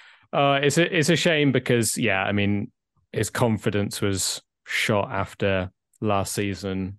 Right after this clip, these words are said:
um, and I'd argue he was worse than he, the, you know, he's ever been, uh, this season and never really recovered. Um, he was actually so far clear in twentieth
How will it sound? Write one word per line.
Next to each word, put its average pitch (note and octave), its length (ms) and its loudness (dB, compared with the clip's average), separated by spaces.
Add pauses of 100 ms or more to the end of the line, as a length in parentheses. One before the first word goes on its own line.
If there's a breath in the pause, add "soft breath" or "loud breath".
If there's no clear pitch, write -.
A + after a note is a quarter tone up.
(120)
um, F#2 460 -4 (420 loud breath)
and F2+ 460 -4 (340)
I'd F#2+ 160 -4
argue F2+ 380 -4
he F2+ 140 -6
was F2 440 -8 (500)
worse F2+ 720 -4
than F2 160 -4
he, F2+ 220 -6
the, - 280 -10 (180)
you G2+ 100 -8
know, E2+ 180 -8 (160)
he's F2+ 280 -8
ever G2 240 -4
been, F2+ 460 -6 (200)
uh, F2+ 140 -4
this F2+ 180 -6
season F2+ 640 -6
and F#2 280 -6
never G2+ 280 -2
really F#2+ 180 0
recovered. G2 540 -4 (480 loud breath)
Um, G#2 380 2
he A#2+ 120 4
was A#2+ 140 4
actually A#2 840 2 (100)
so C#3 520 4
far A#2+ 440 2
clear G2+ 640 0 (640 soft breath)
in G2+ 180 0
twentieth F#2+ 760 -2